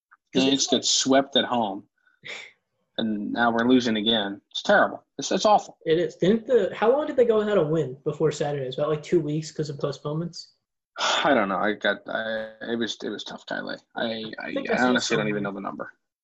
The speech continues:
Speaker 2: I think I saw somewhere it was, like, August twelfth, and Saturday would have been
Speaker 1: It was
Speaker 2: the
Speaker 1: messy. It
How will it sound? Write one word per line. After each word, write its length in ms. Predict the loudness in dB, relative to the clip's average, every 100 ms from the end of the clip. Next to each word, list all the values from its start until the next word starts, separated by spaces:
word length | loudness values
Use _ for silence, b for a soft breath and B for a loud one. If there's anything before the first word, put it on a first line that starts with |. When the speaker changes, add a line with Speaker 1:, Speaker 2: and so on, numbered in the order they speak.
| -12
Speaker 2:
I 40 |
think 160 | -4 -2
I 60 | 0
saw 180 | 0
somewhere 260 | 0 0 0
it 20 |
was, 80 | -2
like, 100 | -2
August 320 | -2 -2 -6
twelfth, 440 | -10 -6 -6 -8 _ _
and 320 | -16 -14 -14 -10
Saturday 420 | -8 -4 -2 -2
would 120 | -4
have 80 | -4
been 100 | 2
Speaker 1:
It 40 |
was 160 | 4 6
Speaker 2:
the 60 | 6
Speaker 1:
messy. 380 | 6 2 -4 -10 _ -12
It 120 | -8